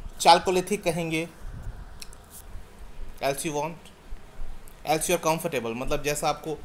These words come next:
समझ आता है। Actually, ये जो chalcolithic है, ये दो words जो आपने पढ़े होंगे,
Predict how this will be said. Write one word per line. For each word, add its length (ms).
समझ 320
आता 300
है। 80
Actually, 320
ये 200
जो 120
chalcolithic 600
है, 320
ये 480
दो 420
words 520
जो 160
आपने 220
पढ़े 240
होंगे, 420